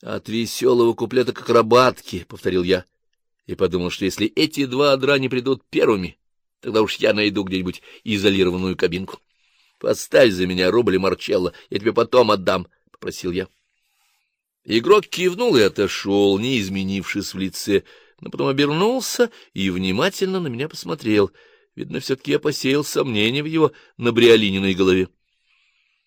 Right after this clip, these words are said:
Сортир вдруг опустел, все заспешили к кассам. Я встал со стульчика и подошёл к зеркалу. «Я, я, я! Что за дикое слово? Неужели вон тот?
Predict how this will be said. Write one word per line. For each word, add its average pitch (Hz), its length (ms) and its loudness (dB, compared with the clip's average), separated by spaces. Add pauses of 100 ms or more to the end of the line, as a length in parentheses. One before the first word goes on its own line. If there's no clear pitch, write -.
(380)
Сортир 92 560 0
вдруг 143 300 -2
опустел, 104 720 0 (160)
все - 240 -4
заспешили 92 500 -6
к - 140 -12
кассам. 95 440 -6 (920)
Я 95 160 4
встал 98 300 2
со 92 180 -2
стульчика 98 600 -2
и - 20 -2
подошёл 98 400 -4
к 98 40 -10
зеркалу. 92 380 -6 (1700)
«Я, 143 720 4
я, 143 400 4
я! 127 640 2
Что - 340 -2
за 117 160 0
дикое 120 420 0
слово? 110 600 2 (440)
Неужели 117 380 4
вон 113 220 4
тот? 156 500 4